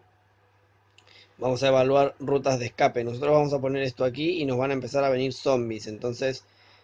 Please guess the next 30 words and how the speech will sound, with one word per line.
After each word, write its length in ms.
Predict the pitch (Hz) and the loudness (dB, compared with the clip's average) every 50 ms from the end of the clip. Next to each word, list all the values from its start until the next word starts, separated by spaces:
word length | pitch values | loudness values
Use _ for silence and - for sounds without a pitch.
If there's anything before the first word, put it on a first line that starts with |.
| _ _ - | _ _ -6
lo 160 | 123 127 127 | -2 0 0
primero 280 | 123 131 131 143 151 156 | 2 2 2 2 4 4
que 40 | 147 | 6
vamos 260 | 151 151 151 143 135 | 6 6 4 2 0
a 40 | 139 | -4
hacer 220 | 131 147 165 160 | 0 2 4 4
entonces 640 | 156 151 143 - 160 160 165 160 - 165 165 160 - | 4 2 2 0 0 0 0 2 4 4 4 2 0
es, 340 | - 143 143 147 139 - - | -2 0 0 0 -2 -6 -12
yo 160 | - - 156 | -10 -6 -4
creo 160 | 143 143 143 139 | -2 -2 -2 -2
que 80 | 135 | 0
por 140 | 123 123 127 | 0 0 0
aquí 340 | 131 131 131 147 151 151 143 | -2 -2 -4 -6 -6 -6 -6
sí 180 | - - 165 | -6 -8 -8
podemos 280 | - - 143 139 135 117 | -6 -4 -2 -2 -2 -4
caminar, 480 | - 120 113 113 120 131 143 143 - - | -6 -6 -6 -4 -4 -2 -2 -4 -2 -2
por 140 | 123 123 | 0 0
atrás 720 | 123 120 - 139 147 170 185 196 - - - - - - - - | 0 -2 0 4 4 4 4 2 -2 -8 -14 -16 -18 -20 -18 -10
no 160 | 131 139 131 | -8 -6 -4
podemos 240 | 135 139 135 127 123 | 0 0 -2 -2 -2
pasar, 320 | - 123 113 - 156 165 | -6 -8 -2 0 2 2
o 60 | 160 | 2
sea 120 | 127 139 127 | 2 2 2
que 60 | 123 | 2
venir 380 | 123 123 120 123 127 123 113 - _ | 0 0 0 -2 -4 -6 -8 -6 _
para 160 | 123 120 120 | -2 -2 -2
atrás 260 | 113 - 120 123 123 | -2 0 -2 -2 -2
sería 220 | - 117 113 120 120 | -4 -6 -4 -4 -4
un 80 | 117 | -6
suicidio. 720 | 113 - - 101 98 - - 135 156 156 139 135 156 - | -8 -12 -16 -16 -16 -12 -8 -8 -6 -4 -4 -4 -4 -6